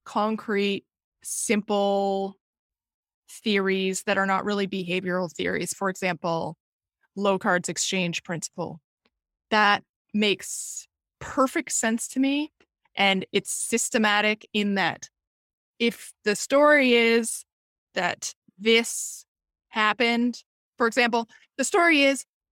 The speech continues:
that I threw my phone and smashed it against the wall, then you can expect that there's gonna be some evidence on my phone that it was smashed against the wall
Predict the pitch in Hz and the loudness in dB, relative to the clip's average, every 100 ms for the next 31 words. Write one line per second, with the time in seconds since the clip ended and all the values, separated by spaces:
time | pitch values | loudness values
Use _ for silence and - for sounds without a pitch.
0 | _ - 214 240 262 - 247 247 247 233 | _ 0 4 4 4 -2 -4 2 2 2
1 | - - 208 214 196 196 - 202 202 - | -2 0 2 2 -2 -6 -4 -2 0 -2
2 | 202 202 196 190 196 185 196 226 302 _ | -2 0 0 -2 -2 2 2 2 -2 _
3 | _ _ _ _ _ _ - 226 233 247 | _ _ _ _ _ _ -2 2 2 2
4 | 269 247 - - 330 285 233 - - - | 2 0 -2 -2 2 4 2 -2 -12 -14
5 | _ _ 214 208 202 226 220 208 220 214 | _ _ -4 -2 0 0 0 0 2 2
6 | 226 285 302 339 339 330 - 247 240 240 | 2 2 0 0 -2 -2 2 4 4 2
7 | 254 - _ _ - 208 190 - 220 208 | -4 -8 _ _ -8 -6 -4 -4 -2 -2
8 | - 208 202 - 208 185 185 185 | -2 -4 -4 -4 -2 0 0 -4